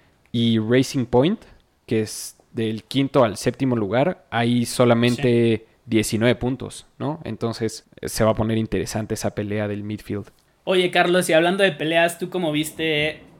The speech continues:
Speaker 2: pues sí, la defensa de Leclerc o los movimientos que le hizo ahí a Hamilton? Porque, digo, también creo que vale la pena mencionar que le mostraron la famosísima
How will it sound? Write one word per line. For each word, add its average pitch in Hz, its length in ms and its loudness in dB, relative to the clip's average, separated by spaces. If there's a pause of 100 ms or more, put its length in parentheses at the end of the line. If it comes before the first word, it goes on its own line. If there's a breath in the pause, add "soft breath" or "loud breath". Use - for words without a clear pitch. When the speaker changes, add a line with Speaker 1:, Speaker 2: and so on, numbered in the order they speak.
(160)
Speaker 2:
pues 127 140 -14
sí, 147 180 -4
la 127 160 -4
defensa 135 480 -4
de 135 120 -2
Leclerc 139 680 -2 (140)
o 127 100 -8
los 120 220 -8
movimientos 135 520 -8
que 131 120 -10
le 123 80 -8
hizo 127 180 -10
ahí 123 160 -4
a 120 100 -6
Hamilton? 127 540 -8 (220 soft breath)
Porque, 143 340 -2
digo, 143 260 -2
también 139 380 -4
creo 147 160 -6
que 147 80 -4
vale 135 160 -2
la 127 140 -4
pena 135 160 -6
mencionar 127 420 -8
que 117 180 -8
le 123 140 -10
mostraron 123 540 -4
la 117 80 -6
famosísima 117 840 -8